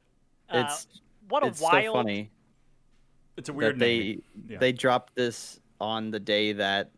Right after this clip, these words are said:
Speaker 1: Switch O L E D, uh, pre-orders went live. So,
Speaker 2: Yeah.
Speaker 1: genius.
Speaker 3: Well, I could tell
Speaker 1: Genius
Speaker 3: you this
Speaker 1: marketing.
Speaker 3: much. Um, I,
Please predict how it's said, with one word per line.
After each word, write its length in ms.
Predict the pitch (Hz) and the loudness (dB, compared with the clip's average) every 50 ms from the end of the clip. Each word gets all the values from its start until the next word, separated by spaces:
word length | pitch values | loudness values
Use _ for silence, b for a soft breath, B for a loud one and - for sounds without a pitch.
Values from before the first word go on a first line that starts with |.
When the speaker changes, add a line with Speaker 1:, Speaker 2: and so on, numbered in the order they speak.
| _ _ _ _ _ - | _ _ _ _ _ -18
Speaker 1:
Switch 420 | - - - - 120 107 - - - | -18 -10 -6 -4 -4 -4 -4 -6 -6
O 160 | - 107 110 | -4 -2 -2
L 240 | 110 107 104 104 104 104 | -2 -2 -2 -2 -4 -4
E 80 | 107 | -6
D, 520 | 104 101 107 101 104 104 101 101 101 - - _ | -6 -6 -4 -4 -4 -4 -4 -6 -8 -10 -12 _
uh, 520 | - 104 98 95 92 95 98 104 - - - - _ _ _ _ _ _ _ _ _ _ _ _ _ _ | -12 -10 -8 -8 -8 -10 -10 -10 -12 -14 -16 -18 _ _ _ _ _ _ _ _ _ _ _ _ _ _
pre-orders 520 | - - 123 113 107 104 101 98 98 101 - | -10 -4 -2 -2 0 -2 -2 -4 -6 -8 -10
went 160 | 107 104 - | -10 -10 -8
live. 320 | 101 95 69 - - - _ _ _ _ _ | -6 -6 -6 -6 -8 -12 _ _ _ _ _
So, 380 | - - - 101 92 87 90 90 _ _ b b b b b b b b | -20 -14 -10 -8 -8 -8 -8 -10 _ _ b b b b b b b b
Speaker 2:
Yeah. 240 | b 160 156 151 156 | b -6 -4 -4 -4
Speaker 1:
genius. 520 | 151 113 107 104 104 98 82 - - - | -4 -4 -6 -6 -6 -6 -8 -10 -10 -4
Speaker 3:
Well, 160 | - 123 123 117 | 0 2 4 4
I 120 | 123 143 | 4 2
could 160 | 151 - 151 | 2 -2 -6
tell 180 | - - 151 143 | -2 0 2 2
Speaker 1:
Genius 120 | 139 131 | 2 0
Speaker 3:
you 80 | 127 120 | -2 -4
this 320 | 107 123 123 120 - - | -2 -2 -2 -2 -4 -6
Speaker 1:
marketing. 560 | 113 107 98 95 92 - - - - - - _ _ _ - | -6 -6 -6 -6 -6 -10 -12 -14 -14 -14 -18 _ _ _ 0
Speaker 3:
much. 300 | 117 113 110 107 101 98 | 2 2 2 2 0 -2
Um, 200 | 92 90 90 - _ _ _ _ _ _ _ _ _ _ _ _ _ _ _ _ _ _ _ - | -4 -8 -14 -18 _ _ _ _ _ _ _ _ _ _ _ _ _ _ _ _ _ _ _ 0
I, 260 | 127 120 131 139 135 | 2 4 4 2 0